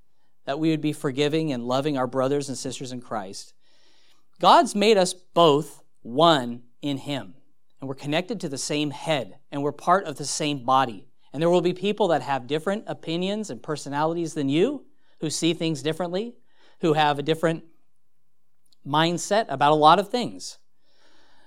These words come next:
Instead of complaining about our physical arthritis all the time,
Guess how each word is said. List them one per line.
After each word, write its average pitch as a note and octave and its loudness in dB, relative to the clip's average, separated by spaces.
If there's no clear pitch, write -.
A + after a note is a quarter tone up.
Instead B3 2
of G#3+ 0
complaining A3 0
about D#3 6
our C#3+ 4
physical C4+ 2
arthritis C3 2
all A2+ -2
the G#2 -10
time, G#2 -12